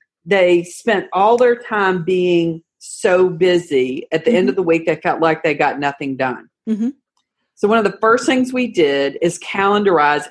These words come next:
Speaker 1: everything they have to do.
Speaker 2: Right.
Speaker 1: Including walking the dog.
Speaker 2: Mm-hmm.
Speaker 1: And they said, "But that overwhelms me." And I said, "These are the things that, here's what I heard you say was important.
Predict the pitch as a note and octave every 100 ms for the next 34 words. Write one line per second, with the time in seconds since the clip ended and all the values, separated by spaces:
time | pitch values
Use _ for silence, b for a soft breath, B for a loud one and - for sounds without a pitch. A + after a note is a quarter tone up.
0 | - F#3+ F#3 F#3 E3+ D#3+ D#3 D#3 C#3+ -
1 | C#3 C#3 A2+ _ _ _ F#3 D#3 - _
2 | _ _ - G3+ G3 A#3+ A3 G3+ F3+ F3
3 | F#3 E3 D#3+ B2 - _ _ - C4 F4
4 | - _ _ _ _ _ - G3 G3+ G3
5 | F#3 G3 G3 F#3 F3+ E3+ F3 F3+ F3+ F3+
6 | E3 - - - _ _ _ _ _ _
7 | _ _ _ _ - G#3+ G3 G3+ G3+ E3+
8 | D3+ F#3 G3 C#4+ C4+ C#4 A#3+ G3+ G3+ F#3+
9 | F3+ - _ - F#3+ F#3+ G#3 F3 E3 E3
10 | E3+ F3 G3+ - F3+ F3+ G3 G3+ G3 F3
11 | F3 - F3+